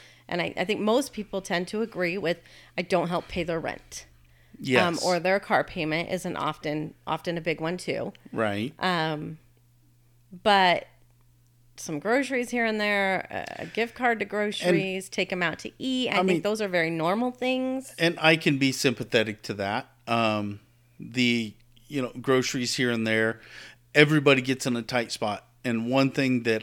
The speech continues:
Speaker 2: I've noticed about people in general is you don't wanna see someone starve. You don't wanna see somebody not be able to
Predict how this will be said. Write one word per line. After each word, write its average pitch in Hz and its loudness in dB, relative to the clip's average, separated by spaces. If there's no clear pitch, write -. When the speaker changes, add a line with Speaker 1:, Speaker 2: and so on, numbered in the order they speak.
Speaker 2:
I've 120 0
noticed 117 -2
about 107 -4
people 156 -2
in 160 4
general 113 -2
is 127 4
you 123 2
don't 151 8
wanna 151 8
see 127 2
someone 117 -2
starve. 104 2
You - -4
don't 117 0
wanna 135 2
see 120 0
somebody 120 0
not 113 -2
be 143 2
able 139 0
to 120 -2